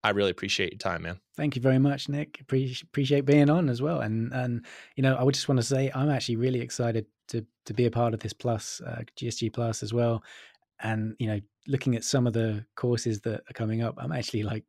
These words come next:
Speaker 2: really excited to check them out too. I'm, I'm, uh, yeah, so I would encourage anyone to just get in there and have a look,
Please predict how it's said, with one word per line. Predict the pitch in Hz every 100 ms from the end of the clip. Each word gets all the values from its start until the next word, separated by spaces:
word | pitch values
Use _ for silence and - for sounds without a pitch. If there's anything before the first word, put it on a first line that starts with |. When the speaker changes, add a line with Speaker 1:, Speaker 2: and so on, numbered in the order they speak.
| _
Speaker 2:
really | - 131 120 120 120 113
excited | 110 - 117 110
to | -
check | - 117
them | - 107
out | 101 -
too. | 117 101 135
I'm, | 107 110 110 -
I'm, | 113 107 107
uh, | 107 104 - - - - _ -
yeah, | 107 -
so | - 113 98 - _
I | 117
would | 117
encourage | 113 127 113
anyone | 117 117 104
to | 101
just | 101 101 -
get | 107
in | 107 104
there | 98
and | 98
have | 104 101
a |
look, | 104 95 -